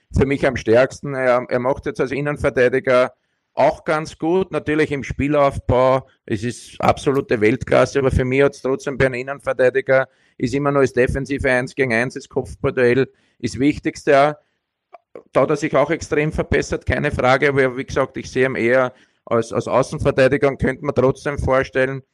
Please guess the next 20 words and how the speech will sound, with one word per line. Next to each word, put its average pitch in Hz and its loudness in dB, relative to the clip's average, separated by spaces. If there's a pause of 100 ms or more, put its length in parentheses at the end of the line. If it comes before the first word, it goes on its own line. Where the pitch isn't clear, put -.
(440)
dass 123 -4
er 123 -6
vielleicht 120 0
wieder 127 -2
mal 123 -2
mit 123 -4
Pep - 2
Guardiola 120 2
zusammenarbeitet, 113 0
aber 107 -6
wie 110 -18
gesagt, - -8
ich 101 -14
bin 113 -4
da 110 -2
sehr, 110 -4
sehr 107 -2
weit 107 2
entfernt 107 -2
davon. 117 -6